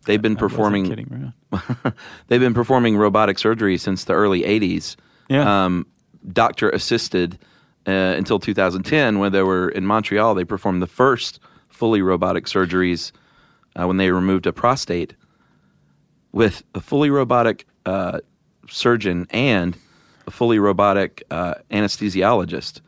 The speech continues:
Speaker 2: Doctor McSleepy.
Speaker 1: Doctor McSleepy.
Speaker 2: Yeah, and the, the
Speaker 1: And that's the real name.
Speaker 2: the robot surgeon was Da Vinci, which is, like, the basically gold standard for robotic surgical or surgical robots.
Speaker 1: Yeah, they had, uh, in two thousand thirteen, three hundred fifty thousand,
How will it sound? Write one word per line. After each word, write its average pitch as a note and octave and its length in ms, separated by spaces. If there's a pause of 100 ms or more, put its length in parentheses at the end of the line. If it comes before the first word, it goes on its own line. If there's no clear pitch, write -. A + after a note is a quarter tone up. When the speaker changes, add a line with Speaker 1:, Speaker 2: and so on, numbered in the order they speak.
(200)
Speaker 2:
Doctor B2+ 320
McSleepy. A#2 720
Speaker 1:
Doctor F#2 320
McSleepy. - 720
Speaker 2:
Yeah, C#3+ 280
and C3 200
the, C#3 240
the B2 180
Speaker 1:
And F#2 100
that's F2+ 200
the F2+ 100
real F2 180
name. E2 360
Speaker 2:
the C3+ 120
robot C#3+ 440
surgeon C3+ 340
was G#2+ 140
Da A2+ 120
Vinci, B2+ 380
which G#2 220
is, G2 120
like, G#2 260
the G#2+ 360 (100)
basically G#2+ 540 (100)
gold A2 320
standard A2 600
for G#2+ 500
robotic G#2+ 500
surgical G#2+ 720 (220)
or A2+ 80
surgical A2+ 560
robots. G#2+ 720
Speaker 1:
Yeah, G2+ 300
they G2+ 140
had, G2 280
uh, F2+ 260
in F#2 220
two A2 160
thousand F#2+ 300
thirteen, F2+ 640 (180)
three A#2 180
hundred G#2+ 300
fifty G2 240
thousand, F2+ 580